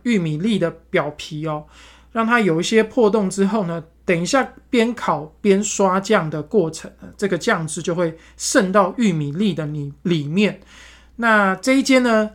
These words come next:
也是用炭火烤成的。好吃的原因，除了就是我们刚刚讲的这个选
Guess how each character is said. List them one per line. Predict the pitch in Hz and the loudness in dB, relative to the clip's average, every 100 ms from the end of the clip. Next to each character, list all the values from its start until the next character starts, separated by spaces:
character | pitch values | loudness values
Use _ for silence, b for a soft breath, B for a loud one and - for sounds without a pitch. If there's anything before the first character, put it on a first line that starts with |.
| _ | _
也 | 185 165 156 | 0 0 0
是 | - 233 | -2 -2
用 | 208 220 180 180 | 2 2 0 -2
炭 | - 190 | -2 -2
火 | 151 156 156 | -4 -8 -8
烤 | - 160 147 | -8 -8 -8
成 | - 160 151 | -8 -8 -6
的。 | 165 - _ b b b b b b b _ | -8 -10 _ b b b b b b b _
好 | - 208 214 | -2 2 2
吃 | 302 | 2
的 | 302 277 233 220 214 | 2 4 4 0 0
原 | 208 202 226 | 4 4 4
因， | 254 | 0
除 | - 190 | 0 4
了 | 185 180 180 185 | 6 4 4 2
就 | 185 | 0
是 | 196 | -2
我 | 180 | -2
们 | 151 | 0
刚 | 185 | 0
刚 | |
讲 | 190 175 | 0 -2
的 | 151 147 | -4 -4
这 | 175 | -4
个 | 170 160 | -2 -2
选 | 156 - 160 151 | -4 -4 -4 -6